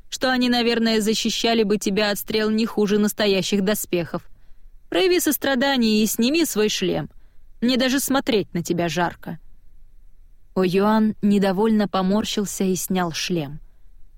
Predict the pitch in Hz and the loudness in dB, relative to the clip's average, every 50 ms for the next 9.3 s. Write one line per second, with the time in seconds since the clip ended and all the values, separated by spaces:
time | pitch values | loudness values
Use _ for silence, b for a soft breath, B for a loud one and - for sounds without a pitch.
0 | - - - - - 180 160 185 175 - - - 196 202 - - 175 165 160 165 | -20 -20 -18 -8 -6 -2 -2 -2 -2 -2 -2 -4 -4 -2 -2 -4 -2 -2 -2 -4
1 | - - 190 185 180 165 175 175 175 - - - 220 220 208 - - 196 170 b | -2 -2 -2 -2 -2 0 -2 -2 -2 -4 -4 -2 -2 -2 -2 -2 -4 -6 -6 b
2 | b b b b b b - - - 208 202 202 214 214 196 240 247 233 214 208 | b b b b b b -8 -2 0 2 4 4 2 2 2 2 2 4 4 2
3 | 214 196 - 226 208 - 208 196 190 190 175 185 180 - - 180 180 180 175 165 | 2 0 -2 -2 -2 0 2 2 2 2 2 0 -2 -2 0 0 0 0 0 0
4 | 165 170 170 165 170 160 151 175 156 147 147 139 - 175 160 - - - - - | 0 0 0 -2 -2 -2 -4 -4 -6 -6 -8 -10 -10 -12 -12 -14 -16 -20 -20 -20
5 | - - - - - - - - - - - - - - - 226 233 262 254 240 | -20 -20 -20 -20 -20 -20 -20 -20 -20 -20 -20 -14 -8 -4 -2 0 2 2 2 2
6 | 262 247 240 - - - 269 240 - - - 208 196 202 220 202 - 233 247 277 | 2 0 0 -2 -2 0 0 -2 0 0 0 2 2 2 2 2 0 0 0 2
7 | 269 262 262 254 240 240 214 226 226 214 208 - - 254 220 - - 226 - - | 2 2 2 2 2 2 4 4 2 2 2 0 -2 -4 -4 -4 -4 -6 -2 0
8 | 220 214 208 208 214 202 - - 240 220 - 233 220 - - 240 233 226 240 190 | 2 2 2 2 2 0 -2 -4 -4 -2 -2 -4 -4 -2 -2 -2 0 0 0 0
9 | 156 139 - - - 151 | -2 -4 -6 -8 -10 -12